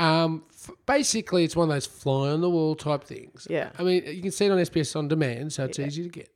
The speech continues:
Speaker 2: Yeah.
Speaker 1: If you haven't been following it, it's only three episodes long. It finished this week.
Speaker 2: Yeah.
Speaker 1: And it's,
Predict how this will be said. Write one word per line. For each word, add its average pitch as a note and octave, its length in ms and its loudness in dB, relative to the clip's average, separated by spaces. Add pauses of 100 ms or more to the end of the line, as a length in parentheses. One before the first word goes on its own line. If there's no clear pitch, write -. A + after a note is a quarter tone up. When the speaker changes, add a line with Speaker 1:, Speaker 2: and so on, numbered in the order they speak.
Speaker 2:
Yeah. E3 200 -6 (500)
Speaker 1:
If C3 100 -2
you D#3 40 4
haven't D#3 140 4
been D#3 120 4
following B2+ 280 0
it, - 20 -
it's C#3 100 -10
only E3 240 -2
three E3+ 180 0
episodes C#3+ 360 -2
long. A#2+ 100 -2
It A#2+ 80 -8
finished D3 400 -4
this - 220 -10
week. - 260 -18 (140)
Speaker 2:
Yeah. C3+ 160 -8 (360)
Speaker 1:
And D#3 480 6
it's, - 440 0